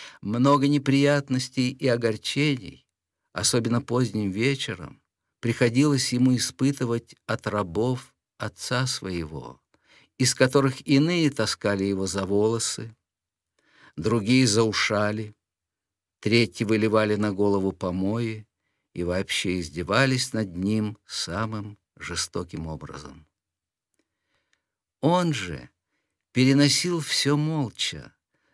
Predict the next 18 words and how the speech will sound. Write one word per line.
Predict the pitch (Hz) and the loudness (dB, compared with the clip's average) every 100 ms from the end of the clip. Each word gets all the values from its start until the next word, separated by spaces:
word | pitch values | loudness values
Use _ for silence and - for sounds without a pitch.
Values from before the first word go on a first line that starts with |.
| - | -12
зная, | 107 110 135 151 147 | -4 2 4 6 4
что | - - | 2 2
они | 127 156 151 | 2 2 0
так | - 143 127 | 0 0 0
обращаются | 117 120 123 - 143 131 127 117 | 0 0 0 0 0 0 -4 -6
с | - | -2
ним | 143 160 135 | 0 0 -2
по | 123 | 0
наущению | 127 127 127 - - 147 135 127 107 | 2 2 0 -2 2 4 4 2 -2
дьявола, | 107 127 135 120 82 67 - - _ _ _ _ _ - | -2 0 -2 -4 -6 -10 -14 -18 _ _ _ _ _ 2
и | 131 | 4
молитвою | 117 104 104 127 196 196 160 160 160 147 | 6 2 0 0 -2 -4 -4 0 2 2
вооружался | 143 135 127 87 110 113 - - 104 | 2 2 0 0 0 0 -2 -4 -4
против | - 104 101 95 76 | -4 -6 -4 -8 -8
его | 73 101 98 92 78 _ | -6 -4 -2 -4 -6 _
козней, | - 127 151 127 127 117 110 - _ _ _ _ | -2 0 0 0 0 -2 -4 -12 _ _ _ _
побеждая | 85 76 80 - 65 85 127 127 110 | -10 -8 -10 -10 -10 -2 0 0 -2
их | 104 - 104 107 - _ | -6 -8 -8 -8 -12 _